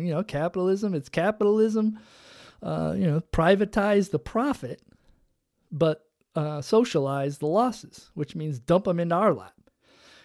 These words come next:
And then they'll give us some crumbs, maybe. Uh, people under forty or something like twenty-five or forty thousand dollars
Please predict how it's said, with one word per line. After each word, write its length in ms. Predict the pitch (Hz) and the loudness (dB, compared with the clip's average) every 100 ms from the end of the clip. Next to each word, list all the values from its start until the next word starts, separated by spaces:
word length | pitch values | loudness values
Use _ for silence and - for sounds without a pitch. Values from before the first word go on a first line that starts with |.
| _ | _
And 140 | 143 | -6
then 140 | 147 151 | -4 0
they'll 160 | 170 | 0
give 260 | 165 175 165 | 2 0 2
us 160 | 170 170 | 2 0
some 220 | 156 143 | -6 -8
crumbs, 580 | - 127 113 143 - - - | -6 -6 -4 -6 -8 -14 -6
maybe. 600 | 143 127 127 147 113 156 - | -4 -2 -2 -4 -6 -8 -6
Uh, 220 | 147 117 123 | -8 -8 -10
people 360 | - 147 - 127 | -6 -6 -4 -4
under 220 | 135 123 - - | -4 -6 -10 -18
forty 560 | - - - 143 135 131 - | -20 -14 -8 -4 -4 -8 -10
or 180 | 123 - | -12 -10
something 220 | - 139 | -12 -10
like 120 | 117 | -12
twenty-five 500 | - 143 143 - 147 | -12 -12 -12 -10 -10
or 40 | 123 | -6
forty 280 | - 202 | -2 -2
thousand 460 | 175 139 131 135 139 | -2 -4 -4 -4 -6
dollars 460 | 127 127 143 143 | -6 -6 -6 -6